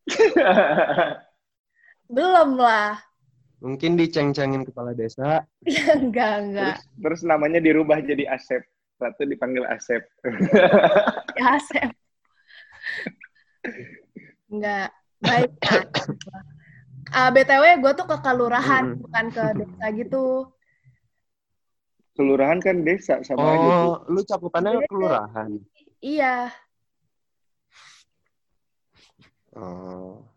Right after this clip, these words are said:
Speaker 2: Mm.
Speaker 3: iya.
Speaker 2: Eh, by the way nih, kok dari tadi ceritanya Kak Deksan dan Kak Yuri, kalau ditanya kangen, kangen gak sih sama K K N tuh?
Speaker 3: Wih,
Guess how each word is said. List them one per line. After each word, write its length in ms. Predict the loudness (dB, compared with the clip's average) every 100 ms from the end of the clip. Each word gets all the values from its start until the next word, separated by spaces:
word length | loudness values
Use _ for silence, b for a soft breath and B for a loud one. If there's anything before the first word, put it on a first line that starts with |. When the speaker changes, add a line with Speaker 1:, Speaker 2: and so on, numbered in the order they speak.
| _ -14
Speaker 2:
Mm. 200 | -12 -12
Speaker 3:
iya. 200 | -16 -20 _ _ _ -6
Speaker 2:
Eh, 260 | -4 -2 -4 -10 _ -2
by 160 | 0
the 100 | 2
way 160 | 0 0
nih, 240 | 0 -4 -4
kok 200 | -8 -10 -4
dari 520 | 0 2 0 -4 -4 0
tadi 360 | 2 2 -4
ceritanya 560 | -6 -6 -2 -2 0 0
Kak 200 | -2 -2
Deksan 360 | -6 -6 -4
dan 200 | -2 -2
Kak 200 | -4 -4
Yuri, 400 | -2 -2 -4 -8 -14 _
kalau 340 | -2 2 2
ditanya 520 | 2 0 0 0 -2
kangen, 520 | -2 -2 -2 -4 -6 -2
kangen 320 | 0 2 2
gak 160 | 2
sih 160 | 0 -4
sama 280 | -2 -4 -4
K 80 | -6
K 100 | 0 2 2
N 80 | 0
tuh? 180 | -2 -4 -6 _ _ _ _ _ _ _ _ _ _ _ _ _ _ _ _ _ _ -10
Speaker 3:
Wih, 320 | -8 -8 -10